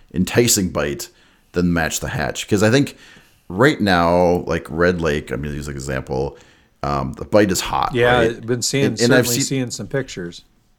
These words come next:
Speaker 1: Yep, and, and Lake of the Woods can be like this too. And other, any lake where the bite is hot, sometimes it doesn't matter what you throw down there, right? I mean, you get a jig and a hook or whatever, and they don't even care.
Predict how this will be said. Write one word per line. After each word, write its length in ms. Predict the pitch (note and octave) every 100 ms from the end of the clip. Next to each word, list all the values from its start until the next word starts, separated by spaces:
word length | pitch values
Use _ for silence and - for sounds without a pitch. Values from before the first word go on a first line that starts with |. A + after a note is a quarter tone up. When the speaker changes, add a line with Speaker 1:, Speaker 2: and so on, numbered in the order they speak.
| _ _ _ -
Speaker 1:
Yep, 380 | G#2 G#2+ - - D#2+
and, 200 | A2 A#2
and 380 | B2+ B2 A2+ G2
Lake 140 | C#3
of 80 | C3
the 60 |
Woods 180 | G#2 G2
can 120 | - E2
be 100 | D#2
like 160 | C#2+
this 160 | D#2 -
too. 460 | - E2+ D2 C#2 - - _ -
And 120 | G#2+
other, 140 | E3+ -
any 220 | C#3+ D3
lake 260 | F#2+ F2+ -
where 100 | E2+
the 80 | D#2+
bite 200 | C#2+ D2+
is 120 | C#2+
hot, 280 | D#2 C2+ A#1+
sometimes 680 | A#2+ C#3 D#3 F3 F#3 F3 - _ _
it 80 | -
doesn't 320 | - A#3 G#2
matter 300 | E2+ G#2 C#3
what 160 | F2 -
you 80 | F2
throw 240 | - F2
down 260 | D#2 D2 C#2
there, 240 | C#2+ B1+
right? 320 | C#2+ F#2+ D3
I 60 | A2+
mean, 240 | A#2 A#2+
you 100 | B2
get 160 | C#3 D3+
a 60 | G#2
jig 580 | F#2+ G#2+ C3+ D#3 D3+ - - _ -
and 120 | D2
a 60 | D#2
hook 440 | - E3+ F3 -
or 100 | D#2
whatever, 640 | D2+ D#2 D3 C#3 F#2+ D2
and 80 | D#2
they 100 | G2+
don't 180 | G#2+ F#2
even 180 | E2 D#2
care. 420 | - C#2+ A#1 -